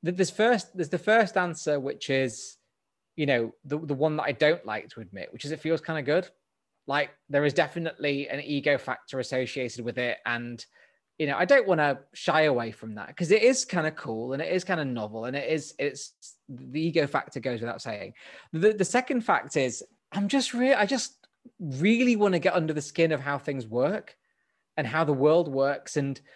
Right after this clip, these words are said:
that's why I kinda set the remit now of trying to find out, find the people that have shaped the world to be how it is now and the ones that are shaping the world in the future. And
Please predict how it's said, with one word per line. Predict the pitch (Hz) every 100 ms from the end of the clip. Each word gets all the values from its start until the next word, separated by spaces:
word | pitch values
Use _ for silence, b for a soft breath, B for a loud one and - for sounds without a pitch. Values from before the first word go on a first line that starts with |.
| b
that's | 185 190 180
why | 170 156
I |
kinda | - 185
set | 175 202 -
the | 147
remit | 160 180 170 -
now | 127 120 123
of | 120 -
trying | - 165
to | 160
find | 160 151 135
out, | 123 - -
find | 156 147
the |
people | 147 160 160
that | 135
have | -
shaped | 165 170 165 -
the |
world | 135 143 139
to | 135
be | 139
how | 131 131
it | 127
is | 123
now | 120 113 113
and | 117
the |
ones | 120 127 120
that | -
are |
shaping | - 123 123
the | 117
world | 113 113
in | 110
the | 110
future. | 143 147 147 131 -
And | 123 127